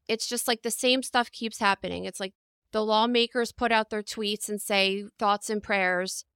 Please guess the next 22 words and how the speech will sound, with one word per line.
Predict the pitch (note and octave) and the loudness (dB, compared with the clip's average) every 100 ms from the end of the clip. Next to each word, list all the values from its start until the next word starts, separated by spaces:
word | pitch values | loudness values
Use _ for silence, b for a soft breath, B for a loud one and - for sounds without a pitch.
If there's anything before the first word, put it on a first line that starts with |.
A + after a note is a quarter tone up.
| _ _ | _ _
And | G3+ | -2
then | G#3 G#3 | 0 2
one | G#3+ A3+ | 4 2
side | - A3+ G#3+ A3 | 4 6 8 6
blames | A3 G#3 G#3 | 0 0 0
the | A3+ | 0
other | G3+ G3+ | 0 0
side. | G3+ G3+ G3 | -2 0 0
The | G3 | 0
other | G3 G#3 | -2 -4
side | - G#3+ G#3 | 0 0 2
blames | G#3 G#3 | 0 0
the | G#3 | 0
other | G3 F#3+ | 0 0
side. | F#3+ G3+ F#3+ F#3 F#3 - _ _ _ _ - | 0 2 4 4 2 -4 _ _ _ _ 0
And | G#3 | 4
then | A3 G#3+ G#3 | 4 4 0
within | A3 B3 A#3+ | 0 2 0
forty-eight | - A3+ A3+ A3+ A3 G#3+ | 0 0 2 4 4 4
hours, | G#3 A3+ A#3 | 4 2 -2
it's | G#3+ - | -6 -2
like, | G3+ G3 | 2 2